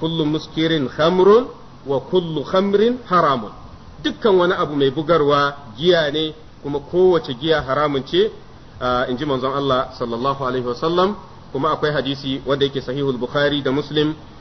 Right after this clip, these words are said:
Annabi sallallahu alaihi wasallam ya ce, "Al-khamru ma khamara al-aqla."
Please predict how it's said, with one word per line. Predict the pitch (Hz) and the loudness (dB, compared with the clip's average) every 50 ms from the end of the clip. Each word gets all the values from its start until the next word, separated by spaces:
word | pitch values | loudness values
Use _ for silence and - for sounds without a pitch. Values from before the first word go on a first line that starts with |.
| - - - | -16 -12 -8
Annabi | 110 113 127 143 135 | -6 -4 -4 -4 -4
sallallahu | 135 - 139 135 131 131 135 139 139 135 139 | -2 -4 -2 -2 0 0 0 0 0 -2 -2
alaihi | 131 135 135 | -2 -2 0
wasallam | 131 123 123 156 143 143 135 135 | -2 -2 -2 -2 -2 0 0 0
ya | 135 | 0
ce, | - 151 143 | -2 -2 -2
"Al-khamru | 131 127 123 - - 151 156 151 143 147 | -2 -4 -4 -2 -2 0 0 0 0 0
ma | 139 139 139 139 135 139 - | 0 2 2 0 0 -2 0
khamara | 143 139 135 135 135 151 156 156 156 | 0 2 2 2 4 4 4 4 2
al-aqla." | 143 139 139 - 156 151 - - 165 156 160 156 165 | 2 0 -2 -2 -2 -2 -2 0 0 2 2 2 2